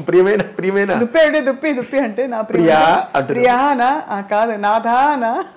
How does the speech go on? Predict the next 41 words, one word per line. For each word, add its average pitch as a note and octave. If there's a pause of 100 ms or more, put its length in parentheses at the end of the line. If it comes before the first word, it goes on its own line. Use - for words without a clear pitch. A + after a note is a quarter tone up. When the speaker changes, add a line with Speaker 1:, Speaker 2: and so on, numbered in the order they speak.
(140)
Speaker 2:
అది E3+ (480)
అసలు F3+ (360)
ఒక్కొక్క F#3
Speaker 1:
Remarkable, -
చాలా C#3
Speaker 2:
సీను. E3+
Speaker 1:
రిమార్కబుల్. -
Speaker 2:
సూర్యకాంత్ D#4
గారికి C#4
వేరే, B3+
ఆ, G3
ఇతర G3+ (200)
hobbies A3+
ఉండేవా A3
సార్? A#3+
Speaker 1:
చేపల C#3+
ట్యాంకులు, B2+ (260)
Speaker 2:
మ్మ్. F#3 (180)
Speaker 1:
చేపలతో C#3+
చూసుకుంటుంది. A#2
నాలుగు A#2+
ట్యాంకులు B2+
ఉంటాయి G2+
ఇప్పుడు, A#2+
లేవు C3
మా A2+
ఇంట్లో. A2
Speaker 2:
ఎందుకు C#4+
ఇష్టం D#4
సార్ C#4
చేపలు? C4
ఎలా, B3+
ఎలా F3
Speaker 1:
చేపలు, A#3
Speaker 2:
వచ్చింది? -
Speaker 1:
ఆవిడ D3+
చేపలు E3
క్లీన్ F3+
చేసుకోవడం, F3
చేపలతో E3
ఆ-, D3+